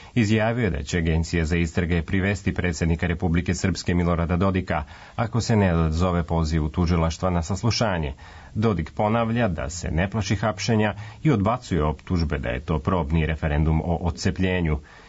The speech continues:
Izvestilac Evropskog parlamenta za Bosnu i Hercegovinu Kristijan Dan Preda izjavio je da se referendum kosi sa kandidaturom B I H za članstvo u Evropskoj uniji.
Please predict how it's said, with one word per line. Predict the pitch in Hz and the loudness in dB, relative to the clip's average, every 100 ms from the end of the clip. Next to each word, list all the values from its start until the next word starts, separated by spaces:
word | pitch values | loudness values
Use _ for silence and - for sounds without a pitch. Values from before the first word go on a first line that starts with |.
| - | -2
Izvestilac | 104 80 71 - 85 80 | 0 0 -2 0 0 0
Evropskog | 101 95 95 107 - | 0 0 0 -2 0
parlamenta | 107 104 104 110 113 | 0 2 0 0 0
za | 101 | 2
Bosnu | 95 98 - | 2 0 0
i | 101 | 0
Hercegovinu | 104 95 - 101 101 104 98 | 0 -2 0 0 2 4 2
Kristijan | - 104 - - 92 76 | 2 -2 -2 -2 0 0
Dan | 76 85 67 - | 0 -2 -4 -4
Preda | 95 117 113 - - - - | -2 2 0 -2 -8 -20 -2
izjavio | 123 104 117 131 135 139 | 2 4 2 2 2 2
je | 113 | 2
da | 87 85 | 2 0
se | - 92 | 0 0
referendum | 80 - 78 76 71 | 0 0 0 0 -2
kosi | - 113 104 110 | 0 -2 0 -2
sa | 117 | 0
kandidaturom | 107 107 107 107 113 107 101 | 0 2 2 2 2 4 4
B | 107 | 2
I | 95 | 2
H | 117 107 | 0 0
za | 113 | 0
članstvo | - 87 80 - 107 - | 0 0 0 0 0 2
u | 92 | 0
Evropskoj | 69 78 - - 95 | 0 -6 -4 0 2
uniji. | 92 71 64 | 4 2 -2